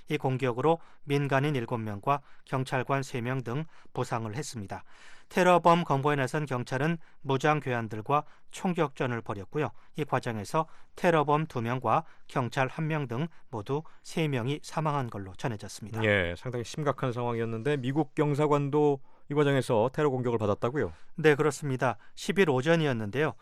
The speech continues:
Speaker 1: 무장 괴한 두 명이 이스탄불 주재 미국 총영사관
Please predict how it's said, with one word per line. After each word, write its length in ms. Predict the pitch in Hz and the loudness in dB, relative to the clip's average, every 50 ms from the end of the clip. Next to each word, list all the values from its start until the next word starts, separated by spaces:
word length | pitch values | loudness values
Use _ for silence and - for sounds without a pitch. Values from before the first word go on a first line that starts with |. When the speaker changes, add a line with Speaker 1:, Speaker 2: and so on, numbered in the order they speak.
| - - - | -16 -12 -4
Speaker 1:
무장 420 | - 139 143 139 165 160 156 151 | -2 0 2 4 4 4 4 4
괴한 300 | 147 147 135 139 151 151 | 2 2 2 2 2 0
두 180 | - - 123 117 | -4 -4 -4 -2
명이 380 | 123 135 135 123 117 139 165 - - - - - - | 0 0 0 0 0 -2 -2 -4 -8 -18 -18 -14 -10
이스탄불 580 | - 135 135 - - - 160 156 143 147 139 131 | -8 -8 -8 -2 0 2 2 2 4 2 0 0
주재 380 | 131 123 110 - 151 160 160 - - - - - | 0 -2 2 2 2 2 2 0 -8 -18 -12 -6
미국 500 | 139 131 131 127 - 160 156 - - - | -2 0 0 2 2 2 0 0 -2 -8
총영사관 840 | - - 202 185 160 139 123 120 120 - 123 113 131 131 151 156 | -4 0 2 2 2 2 0 0 -2 -2 -2 2 2 2 2 0